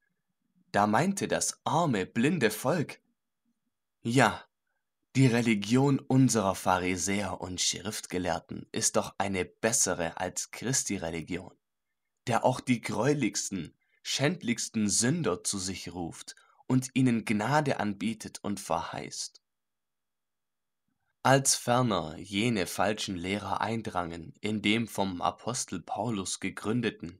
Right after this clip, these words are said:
galatischen Gemeinden, da sagten sie denselben:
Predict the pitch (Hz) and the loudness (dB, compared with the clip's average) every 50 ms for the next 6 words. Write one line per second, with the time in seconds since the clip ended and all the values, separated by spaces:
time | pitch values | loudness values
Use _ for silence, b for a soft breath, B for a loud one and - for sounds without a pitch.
0 | _ - 92 92 92 92 123 127 - 110 - - 98 92 92 95 95 98 113 127 | _ -4 -2 0 2 2 0 0 -2 -6 -6 -6 -6 -6 -6 -2 -2 0 0 -2
1 | 131 127 - 98 90 82 b b b b b b b b _ - 123 117 113 110 | -4 -6 -6 -8 -8 -8 b b b b b b b b _ 0 2 2 4 4
2 | 127 135 160 - _ - 120 113 104 110 104 98 98 98 101 98 98 98 104 104 | 4 2 2 0 _ -4 -4 -2 0 0 0 0 0 0 0 -2 -2 0 -2 -2
3 | 120 120 107 - 80 - - _ | -4 -4 -6 -8 -12 -14 -14 _